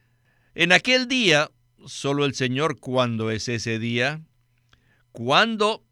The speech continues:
Es muy difícil de decir. Esta profecía comenzó desde que se acabaron las setenta semanas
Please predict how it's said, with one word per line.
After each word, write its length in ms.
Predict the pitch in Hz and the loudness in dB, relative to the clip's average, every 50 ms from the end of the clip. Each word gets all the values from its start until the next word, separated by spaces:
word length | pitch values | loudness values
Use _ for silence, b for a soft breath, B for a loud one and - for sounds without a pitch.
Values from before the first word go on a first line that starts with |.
| _ - | _ -8
Es 300 | - 151 156 151 - - | -4 -4 -2 -2 -4 -4
muy 320 | 139 151 180 220 269 254 220 | -4 -4 -4 -4 -4 -6 -6
difícil 800 | 202 202 185 165 - - 202 226 247 254 - - 160 143 127 | -6 -6 -6 -6 -8 -8 -6 -4 -4 -4 -4 -2 -2 -2 -2
de 120 | 120 127 123 | -2 -2 -2
decir. 680 | 117 117 113 110 - - 110 104 104 104 98 101 101 101 _ _ _ _ _ _ _ _ _ _ _ _ _ _ _ _ _ _ _ | -2 -4 -6 -6 -6 -8 -6 -6 -6 -8 -8 -12 -16 -20 _ _ _ _ _ _ _ _ _ _ _ _ _ _ _ _ _ _ _
Esta 320 | 127 156 170 - 196 185 - | -6 -4 -2 0 0 0 2
profecía 920 | 180 170 147 147 151 139 - - 190 196 170 151 143 143 151 170 165 - _ _ _ - | 2 -2 0 0 -2 -2 -2 -4 -2 0 2 2 4 4 2 0 -4 -10 _ _ _ -8
comenzó 540 | - 135 139 135 139 135 127 - - 165 170 | -4 -4 -2 -2 -2 -2 -4 -2 0 0 0
desde 400 | 160 165 156 135 120 143 139 - | 0 0 -2 -2 -2 -4 -4 -4
que 160 | - 139 127 | -4 -6 -6
se 180 | - - 135 | -4 -2 -2
acabaron 540 | 127 117 - 131 127 131 147 175 196 185 170 | -2 -2 -2 -2 0 2 2 2 0 0 0
las 140 | 156 147 135 | 0 0 0
setenta 600 | - 143 131 - - 160 175 214 226 - 226 208 | 0 -4 -4 -4 -2 -4 -4 -4 -4 -2 -2 -2
semanas 880 | - - 180 165 156 160 165 170 170 156 147 143 143 143 - - - _ | -2 0 -2 -2 0 2 2 2 2 2 0 0 0 0 -2 -8 -14 _